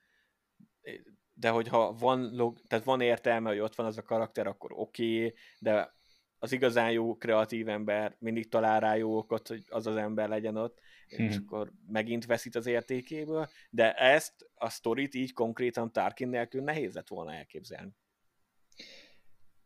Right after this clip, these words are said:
Speaker 2: Eléggé erős része volt, és az a konfliktus, az pont kellett is bele.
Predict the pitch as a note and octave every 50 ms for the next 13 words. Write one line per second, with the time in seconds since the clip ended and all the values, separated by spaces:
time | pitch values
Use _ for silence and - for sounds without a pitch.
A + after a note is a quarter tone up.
0 | _ _ _ _ _ _ _ - B2+ A#2 A2+ G#2 F#2+ F#2+ F#2 F#2 F2 F2+ F2+ -
1 | - F#2 F#2 F#2 - F#2+ F#2 F#2 F#2 F#2 F#2+ - - - - - _ _ - -
2 | - F#2+ F#2+ F#2 F2+ - - - - - - F#2+ F#2 G2 G2 - A2 G2+ F#2 -
3 | F#2 E2 - F#2 - F#2+ F2+ - - - F2+ F2 F2+ - F#2 E2+ E2+ F2 E2+ -
4 | - F2 - - F2 E2+ F2 F#2 - -